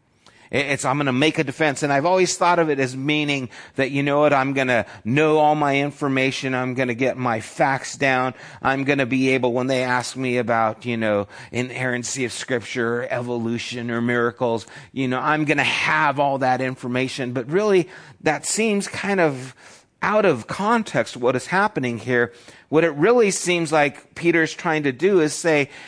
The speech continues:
"Have a reason to answer that I am doing things the right way according to the God who is over all." In other words,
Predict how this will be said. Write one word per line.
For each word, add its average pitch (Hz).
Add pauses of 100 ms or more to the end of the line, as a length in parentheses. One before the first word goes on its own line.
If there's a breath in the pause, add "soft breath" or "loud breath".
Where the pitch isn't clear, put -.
(160 loud breath)
"Have 202
a 170
reason 170
to 165
answer 160
that 139
I 165
am 151
doing 214
things 160
the 139
right 190
way 147 (220 loud breath)
according 170
to 170
the 147
God 156 (240 loud breath)
who 151
is 143 (380)
over 156
all." 127 (360 loud breath)
In 147
other 190
words, 170